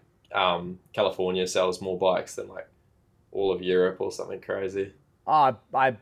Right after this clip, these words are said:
Speaker 2: I believe it. And it's so funny
Speaker 1: Mm.
Speaker 2: because California is trying to outlaw
Speaker 1: Yeah,
Speaker 2: anything
Speaker 1: you
Speaker 2: with
Speaker 1: said
Speaker 2: a,
Speaker 1: about that.
Speaker 2: with an engine, and, uh, but still, it's where the whole moto industry is. I mean, the whole thing resides in Southern California.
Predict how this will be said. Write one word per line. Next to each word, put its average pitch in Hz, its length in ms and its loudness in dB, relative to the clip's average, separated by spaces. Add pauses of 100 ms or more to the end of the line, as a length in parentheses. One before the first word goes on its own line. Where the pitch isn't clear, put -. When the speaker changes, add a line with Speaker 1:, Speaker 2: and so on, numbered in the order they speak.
(140)
Speaker 2:
I 135 160 2
believe 120 340 -4
it. 139 100 -4
And 156 120 0
it's 170 160 0
so 202 300 6
funny 185 320 4
Speaker 1:
Mm. 143 40 -2
Speaker 2:
because 165 320 0
California 160 600 2
is 127 180 -4
trying 143 380 -2
to 117 240 2 (1160)
outlaw 151 400 8
Speaker 1:
Yeah, 143 40 6
Speaker 2:
anything 139 300 2
Speaker 1:
you 143 60 2
Speaker 2:
with 135 80 0
Speaker 1:
said 127 180 4
Speaker 2:
a, - 20 -6
Speaker 1:
about 95 160 -4
that. 95 280 -2 (140)
Speaker 2:
with 156 240 -4
an 139 120 -4
engine, 131 500 0 (240)
and, 127 300 0
uh, 117 280 0
but 139 280 -2
still, 165 680 6
it's 139 200 -6
where 139 200 2
the 117 160 -2 (300)
whole 147 300 -4
moto 139 400 4
industry 123 440 -2
is. 98 220 -2
I 104 60 -8
mean, 104 260 -8 (180)
the 110 100 -4
whole 151 280 -2
thing 117 540 -2 (420)
resides 123 640 0
in 120 80 -8
Southern 120 320 -2
California. 104 640 -6